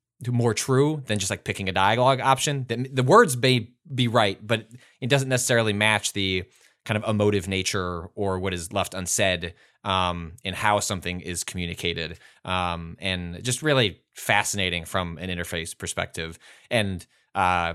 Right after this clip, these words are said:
I only say the reason I didn't like the second half was, like, I liked the story in the second half. I just didn't like playing it because the game balance got really weird for me, where I thought I had a,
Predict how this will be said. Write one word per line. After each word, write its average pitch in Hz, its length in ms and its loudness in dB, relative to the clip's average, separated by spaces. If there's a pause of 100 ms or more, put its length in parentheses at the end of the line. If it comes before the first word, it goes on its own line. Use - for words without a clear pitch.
(120)
I 175 80 4
only 165 140 4
say 135 140 4
the 123 100 2
reason 113 300 2
I 110 60 6
didn't 110 120 0
like 104 120 0
the - 60 -10
second 101 180 0
half 101 60 2
was, 98 80 -2
like, 120 100 -2
I 123 220 -2
liked 131 220 4
the 107 80 -4
story 120 320 2
in 135 40 4
the 139 60 -2
second 143 220 0
half. 143 80 0
I 120 60 0
just 127 120 0
didn't 131 140 2
like 104 140 -2
playing 113 280 0
it 135 160 -4
because 104 280 -4
the 95 60 -6
game 98 240 -2
balance 113 320 2
got 113 160 -2
really 107 180 -2
weird 101 420 0
for 120 160 -2
me, 117 180 0
where 98 380 2 (320)
I 95 220 0 (180)
thought 110 280 4
I 107 120 4
had 101 260 2
a, 95 380 -2